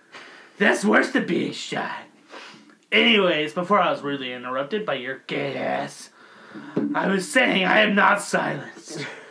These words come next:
I have joined one social media company that lets me use my right to free speech, and it's not Parler. I have joined Tinder.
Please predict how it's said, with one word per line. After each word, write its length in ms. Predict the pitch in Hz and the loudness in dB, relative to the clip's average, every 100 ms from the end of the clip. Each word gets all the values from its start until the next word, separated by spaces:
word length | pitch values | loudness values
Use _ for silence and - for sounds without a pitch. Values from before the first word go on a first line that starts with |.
| - - | -18 -2
I 80 | 180 | 0
have 160 | 185 | 0
joined 340 | 185 208 202 180 | 2 2 4 2
one 220 | 190 202 | 2 2
social 380 | 208 202 196 180 | 2 0 2 2
media 340 | 175 170 165 | 2 4 2
company 560 | 160 151 139 139 143 143 _ _ - - - | 0 -8 -8 -10 -12 -14 _ _ -20 -20 -6
that 240 | 151 156 | -4 -2
lets 300 | 165 175 - | -2 -2 -2
me 340 | 180 180 180 170 - - | -2 0 -2 -4 -18 -4
use 240 | 170 190 | -2 0
my 160 | 185 180 | 0 0
right 340 | 170 180 175 | 0 -2 -4
to 100 | - | -6
free 320 | 170 - 170 147 | -12 -6 -4 -4
speech, 880 | - - 175 - 139 - - - - - - - - | -8 -12 -8 -6 -6 -6 -6 -6 -10 -20 -20 -18 -12
and 140 | - 180 | -4 -2
it's 160 | 180 | -2
not 340 | 175 180 180 170 | 0 2 2 0
Parler. 600 | - - - 151 147 - - - - _ _ _ - - - - - _ - | -2 -2 -2 -4 -4 -6 -10 -14 -20 _ _ _ -20 -20 -20 -20 -20 _ -8
I 80 | 143 | -4
have 240 | 170 170 | -2 -2
joined 480 | - 180 175 185 180 | 0 2 2 0 0
Tinder. 680 | 190 320 370 - - - | 4 4 6 4 4 2